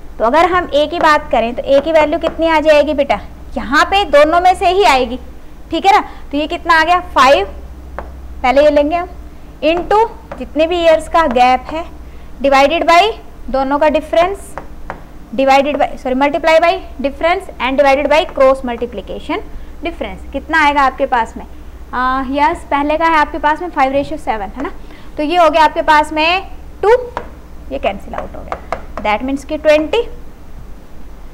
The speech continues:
ट्वेंटी, ट्वेंटी कब है? ट्वेंटी आपके पास four years hence, चार साल बाद, ठीक है।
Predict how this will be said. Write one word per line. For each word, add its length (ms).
ट्वेंटी, 460
ट्वेंटी 400
कब 260
है? 360
ट्वेंटी 400
आपके 240
पास 320
four 220
years 480
hence, 440
चार 240
साल 260
बाद, 400
ठीक 160
है। 80